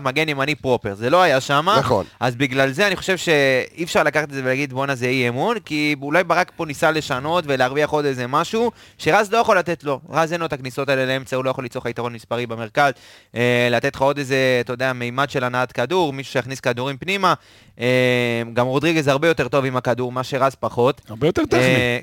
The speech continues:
Speaker 1: כן. ואני חושב שברמת ההחלטה הזאת, ברק, אה, גם ניצח את המשחק, פה, ב-,
Speaker 2: אני,
Speaker 1: ב-,
Speaker 2: אני,
Speaker 1: ב-,
Speaker 2: אני, אני
Speaker 1: בחילוף
Speaker 2: חושב,
Speaker 1: הזה.
Speaker 2: אני, אני חושב שהחילוף הזה, זה היה חילוף שובר שוויון. אתה יודע, כאילו, אפשר להסתכל על דין דוד ששם את השער, אפשר להסתכל, אתה יודע, על אצילי, ו-, אבל, אתה יודע מה,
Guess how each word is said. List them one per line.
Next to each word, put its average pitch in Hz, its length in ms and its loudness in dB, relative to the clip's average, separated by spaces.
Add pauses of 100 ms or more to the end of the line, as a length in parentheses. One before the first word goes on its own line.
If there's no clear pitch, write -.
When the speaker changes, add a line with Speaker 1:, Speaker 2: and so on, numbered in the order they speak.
Speaker 1:
כן. 208 220 -2 (420)
ואני 135 180 0
חושב 202 140 0
שברמת 151 800 2
ההחלטה 147 420 2
הזאת, 143 380 0
ברק, 147 260 2 (140)
אה, 165 200 2
גם 160 180 -2
ניצח 160 220 0
את - 80 -6
המשחק, 190 420 0 (180)
פה, 117 180 -6
ב-, 120 60 2
Speaker 2:
אני, 127 140 6 (220)
Speaker 1:
ב-, - 20 2
Speaker 2:
אני, 123 160 4
Speaker 1:
ב-, 120 40 6
Speaker 2:
אני, - 260 4
אני 143 140 4
Speaker 1:
בחילוף 139 100 2
Speaker 2:
חושב, 139 120 2
Speaker 1:
הזה. 127 100 4
Speaker 2:
אני, 127 100 4 (140)
אני 117 100 2
חושב 135 120 -4
שהחילוף 113 460 2
הזה, 98 160 0
זה 101 100 2
היה 101 120 4
חילוף 101 200 -4
שובר 92 260 0
שוויון. 87 400 -4
אתה 95 100 -2
יודע, 104 200 2
כאילו, 107 220 0 (400)
אפשר 127 180 -4
להסתכל 117 340 -2
על 104 140 0
דין 107 180 -6
דוד 101 300 0
ששם 101 280 -4
את 98 100 -4
השער, 95 420 0
אפשר 110 180 -2
להסתכל, 107 440 -6
אתה 98 100 -8
יודע, 104 120 -2
על 101 120 0
אצילי, 120 360 -4
ו-, 101 40 0 (760)
אבל, 104 320 0 (460)
אתה 110 100 -2
יודע 127 180 2
מה, 156 140 4